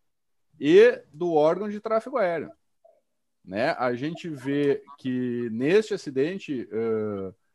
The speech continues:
ah, se pegar isoladamente, não, a anac não tem culpa nenhuma, a, o decea, fab não tem culpa nenhuma, não, sim, com certeza. Mas se pensar de uma forma sistêmica,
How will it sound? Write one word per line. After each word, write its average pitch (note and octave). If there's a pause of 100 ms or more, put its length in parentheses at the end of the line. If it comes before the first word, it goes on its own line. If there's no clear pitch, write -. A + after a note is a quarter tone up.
(100)
ah, E3
se D3
pegar E3+
isoladamente, E3
não, E3
a A#2+
anac D#3
não C#3
tem C#3
culpa C3+
nenhuma, D3+
a, G#2
o G2+
decea, A2
fab A#2
não G#2+
tem A#2
culpa A2+
nenhuma, B2
não, F3+
sim, D#3+ (140)
com C3+
certeza. C#3+ (320)
Mas C#3+
se -
pensar E3+
de F#3
uma F3+
forma D#3+
sistêmica, D3+